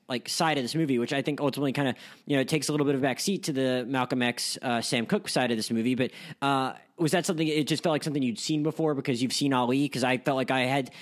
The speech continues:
I had kinda seen that a little more recently in the last year, but I, I thought in Ali, it's more from Muhammad Ali's perspective. So I, again, I was still interested by seeing Malcolm X depicted at this point in time, like, really so unsure. The way his,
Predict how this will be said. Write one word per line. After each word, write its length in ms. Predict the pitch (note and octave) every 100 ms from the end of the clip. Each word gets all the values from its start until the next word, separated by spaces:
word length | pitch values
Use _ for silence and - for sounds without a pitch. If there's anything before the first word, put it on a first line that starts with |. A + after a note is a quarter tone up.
| -
I 60 | C#3+
had 100 | B2
kinda 200 | F#3+ D#3
seen 240 | - F3+
that 220 | F3+ E3
a 40 | D3+
little 180 | E3 E3
more 160 | E3
recently 380 | E3 D#3+ E3+ E3
in 180 | D#3+ E3+
the 80 | E3
last 280 | D#3+ D3
year, 160 | E3+ F3
but 160 | D3+ - - - -
I, 200 | - C#3+ -
I 120 | D3
thought 360 | E3 D#3+ D3 -
in 400 | D#3+ D#3 D3 C#3+ - - -
Ali, 440 | D3 D3 F#3+ D#3
it's 120 | C3+
more 180 | D#3 D3+
from 500 | C#3 D3+ C3+ B2+ C3 - - -
Muhammad 360 | C3+ C#3 C3
Ali's 280 | B2 F#3 -
perspective. 520 | D#3 D3 C3 - B2 - - -
So 420 | - F3+ D3 B2+ - _ _ _ G3+
I, 60 | A#3+ F#3
again, 300 | F3+ F3+ D3
I 160 | D3 G#3+
was 120 | F#3+
still 160 | F#3+
interested 440 | E3+ D#3 D#3+ - C#3
by 100 | C3+
seeing 540 | - D#3 D3 C#3+ C3 - -
Malcolm 320 | E3 D3+ E3
X 180 | D3+ D3
depicted 300 | B2 D#3 C3+
at 80 | C3+
this 100 | D3
point 360 | - - F3+
in 60 | C#3+
time, 280 | - C#3 C#3
like, 140 | B2+ -
really 280 | A2+ F3 C#3
so 240 | - C#3+
unsure. 340 | B2+ A#2 D3 C3
The 80 | B2+
way 140 | D3
his, 200 | D3+ A#2+